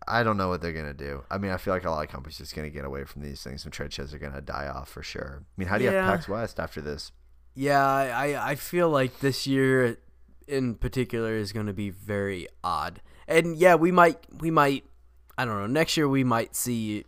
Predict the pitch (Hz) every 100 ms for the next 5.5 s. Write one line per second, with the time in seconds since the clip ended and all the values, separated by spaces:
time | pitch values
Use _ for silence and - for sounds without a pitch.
0 | - - - - 147 120 107 110 101 107
1 | 104 104 95 104 98 120 160 170 151 165
2 | 196 - 180 208 - 233 190 - 131 135
3 | - - 147 131 135 123 117 110 110 110
4 | 120 143 165 151 135 117 - 117 107 98
5 | 90 87 139 104